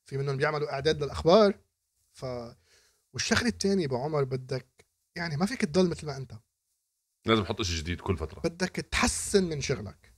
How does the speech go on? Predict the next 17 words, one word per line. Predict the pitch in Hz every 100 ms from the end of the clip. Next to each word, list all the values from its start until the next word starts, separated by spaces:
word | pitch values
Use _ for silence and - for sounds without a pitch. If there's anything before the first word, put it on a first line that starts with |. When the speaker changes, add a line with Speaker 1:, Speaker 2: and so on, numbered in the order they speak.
| _ -
Speaker 2:
كلام | 98
صحيح. | 87 110
Speaker 1:
يعني | 147 180
ممكن | 285 -
العالم | 180 214 202
تتقبلني | - - 160 202 196 165
أنا | 175
أول | 175 180
ما | 156
بلشت | 147 185 160
حسين | - 170 180 185
بضل | 147 160
يحط | 175 196
التليفون | 143 147 143 175
بإيده | 156 202 175 131 117
يمكن | 120 127 147 170
وهيك. | 151 135 104